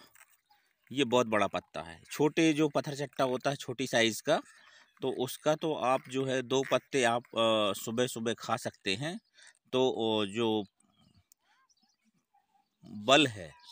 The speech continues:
पुरुषों का जो बल है, वो बहुत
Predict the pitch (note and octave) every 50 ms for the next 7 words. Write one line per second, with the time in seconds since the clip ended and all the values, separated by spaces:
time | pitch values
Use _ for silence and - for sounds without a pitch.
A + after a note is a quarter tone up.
0 | - - - - _ _ _ _ _ _ _ _ _ - _ _ _ _ _ _
1 | _ - B2 C3 C#3 - - F3 D#3+ D#3+ - D#3 C#3+ C3+ B2+ A2 G#2 G#2+ A#2 A#2+
2 | A2 G#2+ G#2+ A2+ C3 C#3 - _ _ _ _ _ _ _ _ _ _ _ - -
3 | G2+ G#2+ B2+ B2+ A2+ F#2 G2 A#2 A2+ D3 D#3 D#3